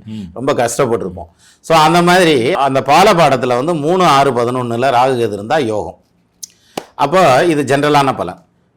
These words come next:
Speaker 2: But மூணாம் இடத்துல ராகு இருந்து, அந்த மூணாம் இடத்ததிபதியும் அந்த ராகுக்கு நட்சத்திர சாரம் கொடுத்த கிரகமும் ஆறு, எட்டு, பன்னெண்டா போய் சிக்கிச்சுன்னா, இந்த மூணாம் இடம் சிக்கிக்கும்.
Speaker 1: ம்.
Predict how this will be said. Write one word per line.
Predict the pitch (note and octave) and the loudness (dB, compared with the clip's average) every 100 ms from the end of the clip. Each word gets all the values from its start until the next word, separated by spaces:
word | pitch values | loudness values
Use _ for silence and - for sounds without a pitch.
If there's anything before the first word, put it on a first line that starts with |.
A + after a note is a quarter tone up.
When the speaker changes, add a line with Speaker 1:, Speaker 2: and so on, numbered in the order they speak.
| - | -6
Speaker 2:
But | |
மூணாம் | C#3 C3+ C#3+ G3 A3+ G#3 | -6 -4 -4 2 2 2
இடத்துல | E3+ C3+ C3+ B2+ A2 G2 F2+ F#2 | 0 -2 0 2 2 2 -2 -4
ராகு | B2 C3+ C#3 | 0 0 0
இருந்து, | A2+ F2+ E2 G#2 - _ _ _ _ - | -2 -6 -8 -10 -12 _ _ _ _ -12
அந்த | C#3 C#3 | -4 -2
மூணாம் | C3+ F#3 G3+ F#3+ | 0 2 2 2
இடத்ததிபதியும் | C#3 D3 D3 B2 G#2+ F#2+ G#2+ E3 | 0 0 0 -2 -4 -8 -8 -8
அந்த | B2+ C3 | -4 -2
ராகுக்கு | B2+ D#3+ F3+ E3 C#3+ A#2 G#2 | 2 2 2 0 -2 -2 -4
நட்சத்திர | A2+ C3 F3 D#3 | -6 -6 -4 -4
சாரம் | B2+ B2 A#2+ | 0 -2 -2
கொடுத்த | A2 A2+ A2 | -6 -6 -6
கிரகமும் | F2+ B2 B2+ A#2+ F#3 | -4 -4 -4 -6 -4
ஆறு, | B2 D3 | 0 0
எட்டு, | D3 B2+ | 0 -4
பன்னெண்டா | A2+ A2 G#2+ G#2+ | -6 -6 -4 -4
போய் | G#2+ G#2+ - | -6 -8 -10
சிக்கிச்சுன்னா, | G#2 G#2 F#2 F#2 G2+ A2 _ _ _ | -10 -12 -12 -12 -10 -12 _ _ _
இந்த | A#2 B2 D3 | -10 -8 -4
மூணாம் | C#3 G#2 | -4 -4
இடம் | B2+ - | -8 -8
சிக்கிக்கும். | C3 A#2 - - _ | -10 -12 -16 -20 _
Speaker 1:
ம். | F2+ F#2+ F2+ | -16 -14 -14